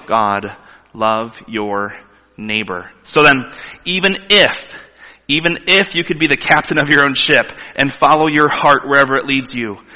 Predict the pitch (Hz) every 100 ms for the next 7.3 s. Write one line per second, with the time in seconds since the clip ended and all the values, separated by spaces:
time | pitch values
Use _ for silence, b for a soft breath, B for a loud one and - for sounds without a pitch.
0 | B B 175 190 196 180 170 - - 196
1 | 160 165 156 139 139 - - 180 165 180
2 | 160 147 180 175 156 160 123 120 - 156
3 | 147 151 147 - - 156 156 151 151 143
4 | 156 147 - 165 147 - - 113 101 -
5 | - - B B B B - 175 - -
6 | 170 - 160 135 - 180 156 117 110 98
7 | 98 -